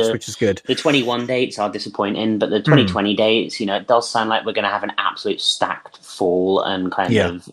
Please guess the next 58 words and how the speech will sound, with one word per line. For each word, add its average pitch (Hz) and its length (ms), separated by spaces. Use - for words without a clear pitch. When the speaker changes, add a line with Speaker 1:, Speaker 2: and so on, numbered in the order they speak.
Speaker 2:
Halloween. 90 640
I - 20
mean, 143 120
you 180 100
imagine 165 400
if 113 140
we 120 80
have 107 140
Fright - 420
Fest - 520
at 101 160
the 104 120
end 101 160
of 87 80
Speaker 1:
Yeah. 101 140
Speaker 2:
August 87 280
as 95 140
well, 87 220
Speaker 1:
Oh - 20
Speaker 2:
like, 107 140
Speaker 1:
my 104 80
Speaker 2:
if 95 60
that 107 120
still 104 140
Speaker 1:
God. 95 120
Speaker 2:
goes 95 200
ahead. 87 360
Like, 104 140
Speaker 1:
Yeah. 101 140
Speaker 2:
we 131 120
literally 131 500
start 117 400
with 107 120
Fright - 340
Fest 87 320
and 101 100
then 101 160
kick - 300
off 104 160
into 98 240
A 90 60
Quiet 120 320
Speaker 1:
Mm-hmm. 135 100
Speaker 2:
Place 151 180
and 101 80
all 92 80
those 95 140
other 98 160
movies. 85 500
Well, 135 60
there's 127 140
one 131 140
before 110 140
Speaker 1:
Yeah. 101 160
Speaker 2:
Quiet 87 220
Place, 90 340
but 107 180
yeah. 113 260